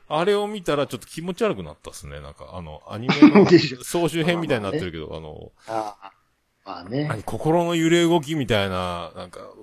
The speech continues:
Speaker 1: おーってなってるナレーション、なんかこう、映像もなんかこう、ぐちゃぐちゃぐちゃぐちゃぐちゃぐちゃとかなって。
Speaker 2: うん。うんうんうんうんうん。
Speaker 1: あー、病気なる、病気なると思いながら見てましたけど。
Speaker 2: あ、
Speaker 1: うん。
Speaker 2: いや、あんなもん何年前よ、あれ。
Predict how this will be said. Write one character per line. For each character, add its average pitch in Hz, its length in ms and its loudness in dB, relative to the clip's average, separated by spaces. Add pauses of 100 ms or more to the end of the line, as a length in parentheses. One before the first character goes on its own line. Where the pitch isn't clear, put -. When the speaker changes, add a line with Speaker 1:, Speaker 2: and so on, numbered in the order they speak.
(360)
Speaker 1:
お - 20 -2
ー 143 40 -2
っ - 40 -6
て 143 80 4
な 113 120 0
っ 110 40 -4
て - 160 -8
る 98 160 -4
ナ 92 160 0
レ 92 100 2
ー 87 40 0
シ - 100 -16
ョ - 40 -20
ン、 - 20 -8
な 101 80 -4
ん - 20 -6
か - 80 -6
こ 82 400 -8
う、 - 140 -20 (120)
映 117 120 0
像 135 160 0
も 131 100 -2
な 127 80 0
ん 123 60 -2
か 85 100 -10
こ 82 140 -4
う、 - 20 -6
ぐ 104 120 0
ち 127 40 -2
ゃ - 40 -4
ぐ 143 40 -6
ち 73 60 -4
ゃ - 20 -4
ぐ 71 60 -2
ち - 60 -4
ゃ - 40 -4
ぐ 151 60 -8
ち - 60 -8
ゃ - 20 -6
ぐ 143 80 -12
ち - 80 0
ゃ - 20 -4
ぐ - 80 -6
ち 143 80 -6
ゃ - 140 -2
と 123 80 -2
か 107 80 -2
な 85 100 0
っ - 40 -6
て。 - 160 0
Speaker 2:
う 139 40 8
ん。 139 160 8 (220)
う 156 80 4
ん 143 200 6
う 139 80 4
ん 131 140 6
う 120 120 -2
ん 113 220 2
う 110 60 2
ん 107 240 2
う 110 160 6
ん。 101 40 4
Speaker 1:
あ 110 260 -2
ー、 104 60 -6 (200)
病 131 160 0
気 147 60 0
な 147 80 2
る、 104 80 -2
病 135 160 6
気 147 60 2
な 147 100 4
る 104 100 -4
と 92 80 -4
思 85 140 -2
い - 40 -2
な 78 60 -2
が 78 60 -2
ら 76 60 -6
見 73 40 -10
て 80 80 -10
ま 73 80 -8
し - 80 -14
た 76 60 -12
け 71 60 -16
ど。 67 180 -18 (720)
Speaker 2:
あ、 - 180 -6
Speaker 1:
う 82 40 -8
ん。 76 200 -10 (880)
Speaker 2:
い - 40 0
や、 - 260 2
あ 131 40 2
ん 151 360 6
な 95 80 2
も 80 120 -4
ん 101 60 -6
何 143 360 12
年 156 260 12
前 247 320 12
よ、 - 180 8
あ - 60 -8
れ。 - 80 -10